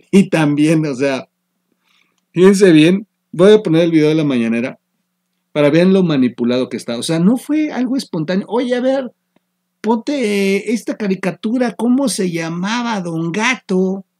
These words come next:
Póntela, vamos a, vamos a recordar a Jorge, a mi cuate este que tanto nos apoyó".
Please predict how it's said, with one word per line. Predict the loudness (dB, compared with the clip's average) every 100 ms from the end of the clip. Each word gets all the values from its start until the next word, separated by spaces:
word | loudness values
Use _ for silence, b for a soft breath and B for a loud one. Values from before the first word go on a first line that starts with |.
| _ _ _ _ _ -2
Póntela, | -2 2 2 2 2
vamos | 0 0 -2
a, | -2 -4 -4
vamos | -4 -2 -2
a | -4 -4
recordar | -8 -10 -10 -6 -4
a | -4
Jorge, | -6 -8 -8 -8 -4 0 0 0 -4 _ _ _ _ _
a | -4
mi | -2 -2
cuate | -4 -4 -2 -2 0 0
este | 0 -8
que | -8
tanto | -6 -4 -4 -2
nos | -4 -4
apoyó". | -8 -8 -6 -4 -4 -8